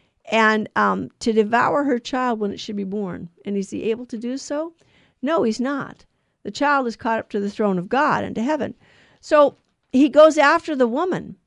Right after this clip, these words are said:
And is he able to get near her? No, he's not. He spews a river out of his mouth to, a flood to,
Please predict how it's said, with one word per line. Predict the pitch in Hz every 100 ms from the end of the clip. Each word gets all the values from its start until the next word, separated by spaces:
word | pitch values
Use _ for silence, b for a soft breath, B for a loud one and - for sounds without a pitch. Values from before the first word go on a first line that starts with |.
| _ _ _ _ _ -
And | 240
is | 262
he | 254 269 277
able | 294 294
to |
get | 269 277
near | 233 233 262
her? | 294 349 392 _ _ _ _
No, | 202 233 311
he's | 214 202 180
not. | 190 277 254 - _ _ _ _ _
He | - 262
spews | 240 - 339 359 294
a |
river | 247 320 339
out | 302 262
of | 240
his | 226 226
mouth | 254 247 214 _
to, | 214 208 _ _ _ -
a | 175
flood | - - - - _ -
to, | 185